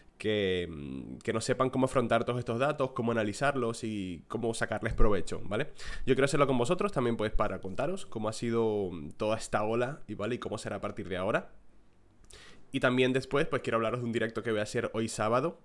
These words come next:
dentro de unas, bueno, si estáis viendo este vídeo ya estaré haciendo, ya estaré en directo en Twitch, ¿vale? En mi canal de Twitch, que lo tenéis en la descripción. Estaré todo el día seguramente jugando al Isaac, me apetece bastante, full chill.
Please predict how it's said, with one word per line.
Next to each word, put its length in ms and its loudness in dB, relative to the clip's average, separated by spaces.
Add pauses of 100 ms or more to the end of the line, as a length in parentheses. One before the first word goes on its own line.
dentro 380 0
de 80 0
unas, 480 0
bueno, 120 2
si 60 -8
estáis 160 -2
viendo 120 0
este 140 0
vídeo 200 0
ya 100 -2
estaré 240 -2
haciendo, 280 -4
ya 100 0
estaré 220 -4
en 60 -6
directo 380 -2
en 140 -4
Twitch, 340 -4
¿vale? 140 -8
En 80 -8
mi 40 -6
canal 200 -4
de 80 -2
Twitch, 200 -4
que 60 -6
lo 80 -2
tenéis 220 -4
en 60 -6
la 40 -4
descripción. 500 -4 (320)
Estaré 320 2
todo 400 -2
el 80 0
día 280 -2
seguramente 580 -4
jugando 320 -4
al 160 -2
Isaac, 240 -6
me 120 -2
apetece 300 -8
bastante, 540 -8
full 220 2
chill. 320 0